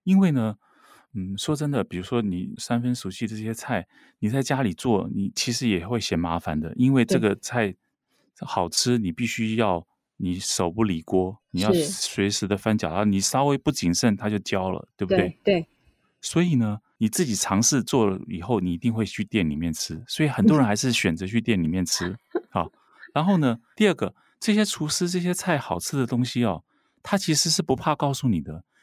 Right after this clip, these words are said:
Speaker 1: 因为他其实他的功夫，他很希望大家知道我这个菜为什么好吃，因为我注重了哪些事情。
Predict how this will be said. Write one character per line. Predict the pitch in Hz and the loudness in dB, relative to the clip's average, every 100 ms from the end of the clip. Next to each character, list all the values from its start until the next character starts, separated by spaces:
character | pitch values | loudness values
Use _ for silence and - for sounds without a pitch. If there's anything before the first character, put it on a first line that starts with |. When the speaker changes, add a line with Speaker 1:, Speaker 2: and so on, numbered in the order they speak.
| _ | _
Speaker 1:
因 | 202 | 4
为 | 190 | 6
他 | 190 | 2
其 | 190 - 131 | 0 -2 -2
实 | - 147 143 _ - - | 0 -2 -4 _ -20 -20
他 | - 208 | -4 0
的 | 180 | 2
功 | - 180 | 4 4
夫， | 175 180 | 4 0
他 | 180 180 | -2 0
很 | 175 120 | 2 2
希 | - 165 | 2 0
望 | 156 | 0
大 | 151 | 0
家 | 151 | -4
知 | 151 | -2
道 | 151 127 - | -2 -2 2
我 | 135 | 2
这 | 175 | 2
个 | 185 | 0
菜 | 175 175 170 | 2 2 4
为 | 185 | 4
什 | 143 | 4
么 | 123 | 2
好 | 101 | 0
吃， | 87 - 131 | -4 -6 -2
因 | 170 | 0
为 | 170 98 | 2 0
我 | |
注 | 95 151 | 2 2
重 | 131 139 | 6 4
了 | 95 | 4
哪 | 92 87 | 0 -6
些 | 110 | -8
事 | 104 107 | -6 -6
情。 | 87 117 | -8 -12